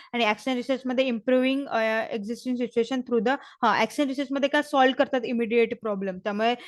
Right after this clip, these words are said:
एक्झिस्टिंग जे सिच्युएशन आहे ते इम्प्रूव्ह करण्याचा प्रयत्न केला जातो. आणि इव्हॅल्युएटिंग रिसर्च मध्ये, अ, finding out the extent and perceived impact of intervention. इम-, इव्हॅल्युएटिंग म्हणजे काय? तर मूल्यमापन करणे. त्यामुळे ते काय केलं जातं? इम्पॅक्ट कितपत होत आहे त्याचा ते,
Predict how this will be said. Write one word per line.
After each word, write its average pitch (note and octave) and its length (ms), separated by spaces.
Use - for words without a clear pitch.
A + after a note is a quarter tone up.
एक्झिस्टिंग B3+ 600
जे C#4+ 80
सिच्युएशन B3+ 500
आहे C4 200
ते C#4 100
इम्प्रूव्ह B3+ 400
करण्याचा A3 360
प्रयत्न G3 420
केला F3+ 160
जातो. E3 240
आणि G3+ 180
इव्हॅल्युएटिंग G#3+ 460
रिसर्च A#3+ 300
मध्ये, A#3+ 280
अ, A#3 60
finding A#3 320
out B3 120
the C4 180
extent C4 440
and B3+ 120
perceived A#3 320
impact B3 380
of B3+ 120
intervention. G3+ 500
इम-, A3 180
इव्हॅल्युएटिंग D4 540
म्हणजे D4+ 180
काय? C#4+ 160
तर D#4+ 100
मूल्यमापन D#4+ 600
करणे. F#3+ 280
त्यामुळे A#3+ 300
ते C4+ 100
काय C4+ 220
केलं C4 200
जातं? B3+ 160
इम्पॅक्ट C4 420
कितपत C#4+ 440
होत A#3+ 260
आहे B3 100
त्याचा A3 320
ते, C4+ 240